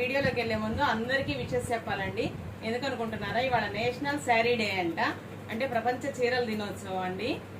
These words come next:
ఈ కలెక్షన్ వచ్చేసి శారీ డేకి తగ్గట్టుగానే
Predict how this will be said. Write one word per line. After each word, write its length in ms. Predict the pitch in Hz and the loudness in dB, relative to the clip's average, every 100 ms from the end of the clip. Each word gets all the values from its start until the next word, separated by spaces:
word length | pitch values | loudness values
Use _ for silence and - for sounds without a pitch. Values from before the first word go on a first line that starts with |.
| - - - - _ _ - | -12 -12 -12 -16 _ _ -6
ఈ 80 | - | -2
కలెక్షన్ 340 | 220 247 277 262 | 0 0 -2 -2
వచ్చేసి 420 | 247 233 247 330 - - - - 233 | 0 0 0 -2 -2 -8 -12 -4 4
శారీ 240 | 220 269 269 | 8 8 6
డేకి 200 | 262 240 - | 4 4 2
తగ్గట్టుగానే 520 | 226 277 285 294 285 | 4 4 4 4 2